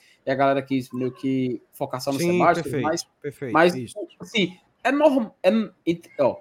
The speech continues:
Speaker 1: eu não tô querendo justificar, tá? Desde, desde este meu, eu tô concordando com o que foi dito. Mas é normal, aparentemente, nesses começos de temporada, o Fortaleza meio que tá um, dá uma,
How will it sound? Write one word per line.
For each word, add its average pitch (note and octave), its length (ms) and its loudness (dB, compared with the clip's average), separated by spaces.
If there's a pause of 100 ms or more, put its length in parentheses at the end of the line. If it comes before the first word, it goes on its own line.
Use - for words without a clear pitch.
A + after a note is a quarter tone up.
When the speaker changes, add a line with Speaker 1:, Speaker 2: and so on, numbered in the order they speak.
(160)
Speaker 1:
eu A2+ 200 -6
não B2+ 200 -2
tô F3 120 -6
querendo E3 320 0
justificar, D3 640 -2
tá? A#2+ 240 -4
Desde, C#3 420 -2
desde C3+ 240 0
este D#3+ 160 -4
meu, D#3+ 120 -2
eu - 40 -4
tô B2 120 -8
concordando D3 640 -4
com - 100 -20
o - 40 -20
que - 80 -20
foi B2 120 -8
dito. A2+ 300 -10 (340)
Mas D3+ 400 2 (380)
é F#3+ 100 10
normal, A3+ 840 6
aparentemente, D3 960 -2 (160)
nesses C3+ 280 -6
começos D3 300 -4
de - 80 -14
temporada, D#3 460 2
o F3+ 40 -6
Fortaleza F#3+ 440 -2
meio F#3 200 0
que - 100 -14
tá G3 240 2
um, A3+ 180 -2
dá F#3 220 4
uma, A3 420 0